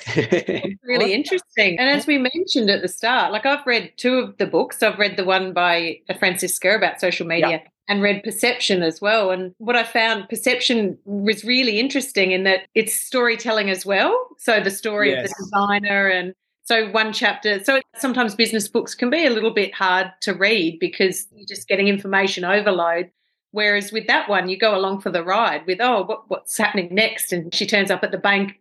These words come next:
Speaker 2: with all her papers everywhere. And,
Speaker 1: Yeah,
Speaker 2: you know,
Speaker 1: yeah. We can
Speaker 2: I
Speaker 1: all
Speaker 2: think
Speaker 1: relate to it. Yeah.
Speaker 2: Yeah, so I really like the way you've chosen to do that. Something a bit different. And this book
Speaker 1: Cool.
Speaker 2: sounds a bit different as well. It's approaching, it's a business book from a completely unique angle.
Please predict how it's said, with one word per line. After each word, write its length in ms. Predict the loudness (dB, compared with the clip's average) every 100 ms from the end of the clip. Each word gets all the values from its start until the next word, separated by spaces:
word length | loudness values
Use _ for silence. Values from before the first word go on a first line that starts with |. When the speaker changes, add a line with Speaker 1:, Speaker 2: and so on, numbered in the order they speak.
| -4
Speaker 2:
with 180 | -2
all 200 | 0 0
her 80 | 0
papers 400 | 2 0 0 0
everywhere. 680 | 0 0 0 2 2 2 2
And, 80 | 2
Speaker 1:
Yeah, 60 | 2
Speaker 2:
you 60 | 2
know, 60 |
Speaker 1:
yeah. 380 | 2 2 2 0 -6 -8
We 80 | -4
can 100 | 0
Speaker 2:
I 60 | 2
Speaker 1:
all 60 |
Speaker 2:
think 40 | 2 2
Speaker 1:
relate 220 | 0 -2
to 200 | -2 0 -2
it. 60 | -6 _ _ -4
Yeah. 220 | 0 2
Speaker 2:
Yeah, 180 | 2 0 0
so 60 |
I 40 | -2
really 340 | 0 0 0
like 260 | 0 0 0 -4
the 80 | -2
way 220 | 0 0
you've 140 | -2 -2
chosen 420 | 2 2 0 -6
to 100 | -6
do 200 | 0 2
that. 220 | 2 2
Something 200 | 0 0
a 40 | 2
bit 160 | 0
different. 460 | 0 -2 0 0 0
And 180 | -2 0
this 160 | -2 0
book 300 | 0 0 -4
Speaker 1:
Cool. 80 | -10 _
Speaker 2:
sounds 380 | 0 2 0 -2
a 60 |
bit 200 | 0 0
different 360 | -2 0 0 0
as 180 | -2 -2
well. 460 | 2 2 2 -4 -12 _ 0
It's 240 | 0 0
approaching, 500 | -4 2 2 2 0
it's 140 | 0 0
a 40 |
business 280 | 0 0 0
book 280 | 0 -2 0
from 120 | 0
a 60 | 2
completely 520 | 0 0 2 2 0 0
unique 400 | 2 2 2 2
angle. 460 | 0 2 0 -4